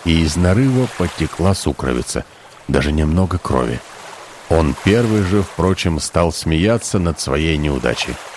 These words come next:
Между тем пароход прибыл к устью озера Ла-Барш. В обыкновенное время, или вернее в европейской стране, самая элементарная осторожность требовала бы останавливаться ночью.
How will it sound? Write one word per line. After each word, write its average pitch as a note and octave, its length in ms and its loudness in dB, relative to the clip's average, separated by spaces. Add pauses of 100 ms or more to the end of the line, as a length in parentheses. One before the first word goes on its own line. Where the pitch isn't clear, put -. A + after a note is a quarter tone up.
(600)
Между C2+ 320 0
тем A2+ 260 0
пароход F2 540 0
прибыл F#2+ 420 0
к - 160 -8
устью A2 420 0 (100)
озера E2+ 600 2
Ла-Барш. C#2+ 800 -2 (1000)
В D#2 140 2
обыкновенное F2+ 920 2
время, A#2 460 0
или D#2 260 -2
вернее D#2+ 680 2
в - 80 -8
европейской E2 760 0
стране, G#2 540 0 (400)
самая A#2+ 640 0
элементарная D#2+ 1000 0
осторожность G#2 960 -2 (420)
требовала A2+ 560 2
бы F#2 160 0
останавливаться E2 960 0
ночью. A#1+ 460 -4